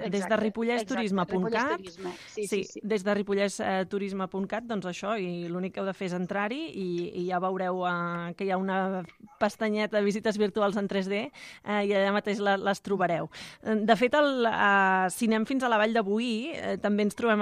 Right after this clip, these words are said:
Speaker 1: aquestes visites virtuals, eh, Alba, que en aquest cas són com maquetes en tres dimensions, eh, no? De,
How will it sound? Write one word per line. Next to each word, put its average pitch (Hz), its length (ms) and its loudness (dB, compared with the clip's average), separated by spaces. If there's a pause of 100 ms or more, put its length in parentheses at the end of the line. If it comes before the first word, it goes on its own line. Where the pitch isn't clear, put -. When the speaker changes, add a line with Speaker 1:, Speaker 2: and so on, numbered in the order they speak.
Speaker 1:
aquestes 208 260 -2
visites 220 320 -2
virtuals, 202 680 0
eh, 208 40 -2
Alba, 185 920 0 (100)
que 202 80 -2
en 208 80 2
aquest 226 240 -4
cas 277 160 0
són 277 240 -2
com 254 240 2
maquetes 240 340 0
en 226 140 2
tres 226 180 0
dimensions, 190 920 -4
eh, 185 640 0
no? 214 300 -2
De, 202 180 -2